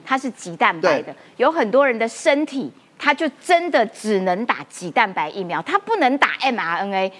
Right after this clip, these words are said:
Speaker 1: 它也不能打其他种类，它只能打蛋白的。
Speaker 2: 对。
Speaker 1: 高端符合他们的需求。
Speaker 2: 嗯。
Speaker 1: 然后结果的高端啊，被蓝白阵营黑到
Speaker 2: 对。
Speaker 1: 两年多的时间，
Speaker 2: 对。
Speaker 1: 我们都卡在那边。
Speaker 2: 来，所有的网友们听好，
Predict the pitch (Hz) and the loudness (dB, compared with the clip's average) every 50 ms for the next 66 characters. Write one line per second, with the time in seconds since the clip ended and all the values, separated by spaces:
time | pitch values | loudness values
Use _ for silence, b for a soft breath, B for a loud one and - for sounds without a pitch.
0 | B B B B 359 403 381 262 202 - 320 349 254 226 254 - - - - - | B B B B 0 0 0 0 -2 -4 -2 -2 -2 0 0 -2 -4 -6 -12 -10
1 | - 202 226 254 269 269 254 254 247 - 185 147 160 196 208 - B B B B | -8 -6 -4 0 2 2 2 0 0 -4 -6 -4 -2 -2 -2 -2 B B B B
2 | B B B - 415 440 427 - - 262 269 226 202 208 220 226 285 311 - - | B B B 0 0 0 -2 -4 -2 0 2 2 2 2 0 0 2 0 -2 -2
3 | - - _ _ _ - 403 311 226 190 - 180 127 139 147 143 156 151 _ - | -2 -12 _ _ _ 2 2 2 2 0 -4 -6 -6 -6 -10 -10 -12 -8 _ 2
4 | 226 208 147 - - - - - - _ _ _ _ _ _ _ _ _ _ _ | 2 4 2 0 -8 -16 -20 -20 -20 _ _ _ _ _ _ _ _ _ _ _
5 | - - 247 262 262 262 262 247 220 214 226 269 262 - - - 196 190 214 240 | 0 2 2 4 4 2 2 2 2 0 -2 -8 -12 -12 -10 -6 -4 -2 -2 -2
6 | 220 180 165 165 220 185 180 175 160 156 151 - - 156 160 160 - - 175 170 | -2 -2 -2 -2 -4 -8 -8 -8 -8 -10 -10 -12 -12 -12 -12 -10 -8 -6 -4 -4
7 | 147 117 b b b b b b b b 247 311 349 - 285 285 269 285 226 202 | -4 -4 b b b b b b b b 2 2 2 0 -2 0 0 2 2 2
8 | 214 233 233 294 285 285 302 285 269 277 277 262 240 233 240 - - - 339 277 | 0 -2 0 0 0 2 2 2 2 2 2 2 0 0 0 -2 -2 2 2 4
9 | 240 226 - - - - 214 208 220 254 262 220 208 233 214 302 269 220 196 208 | 4 2 -2 -4 -4 2 2 2 4 4 2 2 0 0 0 0 0 0 0 -4
10 | 285 - - 320 381 349 339 330 330 330 330 320 320 320 330 320 339 294 277 - | -2 0 2 4 6 6 6 6 4 4 4 4 4 2 4 4 6 6 6 4
11 | 190 - - 240 240 285 269 269 277 285 277 294 302 285 339 320 311 294 254 269 | 2 0 -2 2 4 4 4 4 2 2 2 2 2 2 4 4 6 6 6 6
12 | 254 254 226 202 262 247 247 240 233 226 233 240 254 285 269 262 - - 247 214 | 4 2 2 2 2 2 4 2 2 4 2 2 4 2 2 2 0 2 2 2
13 | 190 - 233 220 220 220 196 185 196 190 180 180 220 - 277 339 294 - - 320 | 4 4 2 0 0 0 -2 -2 -2 -2 -2 0 4 4 4 4 4 4 6 8
14 | 359 339 285 254 254 262 254 254 240 247 285 330 302 254 254 247 202 277 339 311 | 8 8 8 8 6 2 2 4 4 4 4 4 4 4 4 2 2 4 6 6
15 | 269 226 170 - - - - - | 6 4 2 -4 -10 -16 -20 -20